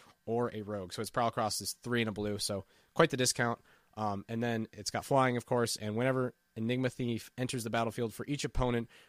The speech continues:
return up to one target non-land permanent that player controls to its owner hand. So, um, very nice tempo play, um, kind of, you know, just roguey, just disrupting things, um, but not outright murdering anything.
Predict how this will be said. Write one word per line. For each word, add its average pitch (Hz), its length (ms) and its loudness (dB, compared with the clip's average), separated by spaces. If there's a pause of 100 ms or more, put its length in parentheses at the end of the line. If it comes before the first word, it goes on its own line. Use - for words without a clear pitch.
(140)
return 135 300 -2
up 117 100 -4
to 117 120 -6
one 131 220 -2
target 127 280 0
non-land 113 320 -2
permanent 107 300 -4
that 110 140 -2
player 110 220 0
controls 104 480 -4 (300)
to 113 120 -2
its 104 100 -2
owner 104 240 -6
hand. 87 260 -8
So, 98 380 -4
um, 95 300 -8 (560)
very 120 220 2
nice 113 180 0
tempo 107 260 -2
play, 101 400 -2 (560)
um, 87 320 -8 (380)
kind 110 180 0
of, 95 120 -6 (100)
you 101 100 -10
know, 85 120 -10 (100)
just - 180 -6
roguey, 92 360 0 (100)
just - 240 -8
disrupting 117 440 0
things, 95 440 -4 (120)
um, 87 320 -10
but 90 200 -10
not 95 340 -8 (100)
outright 95 600 -2 (580)
murdering 95 380 0
anything. 87 340 -10